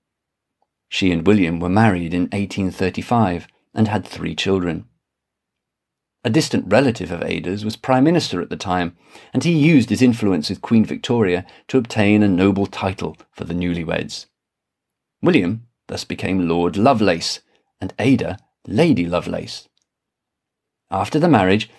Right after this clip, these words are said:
Ada returned to her mathematical studies. She wanted Babbage to become her mentor,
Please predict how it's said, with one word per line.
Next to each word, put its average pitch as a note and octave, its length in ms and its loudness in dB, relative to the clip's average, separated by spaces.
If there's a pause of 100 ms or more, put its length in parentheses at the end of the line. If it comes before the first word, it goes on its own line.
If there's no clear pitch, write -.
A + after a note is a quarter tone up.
(160)
Ada A2+ 260 4
returned G2+ 600 2
to F2+ 100 -10
her E2+ 120 -10
mathematical F2 680 -8
studies. E2+ 500 -4 (960)
She - 160 -2
wanted A#2+ 340 0
Babbage F#2 380 -6
to - 60 -6
become G2+ 300 0
her G#2+ 100 4
mentor, A#2+ 440 4